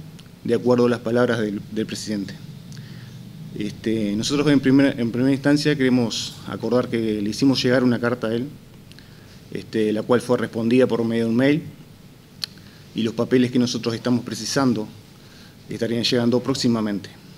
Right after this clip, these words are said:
Primeramente y antes que nada, queremos quedar claramente,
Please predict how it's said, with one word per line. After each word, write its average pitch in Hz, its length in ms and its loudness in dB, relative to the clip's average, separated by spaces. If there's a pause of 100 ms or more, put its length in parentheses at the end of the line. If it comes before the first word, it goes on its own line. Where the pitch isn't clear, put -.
(1500)
Primeramente 165 640 6
y 160 40 8
antes 156 200 4
que 131 100 2
nada, 131 360 2 (680)
queremos 127 360 2
quedar 120 600 2 (140)
claramente, 127 720 4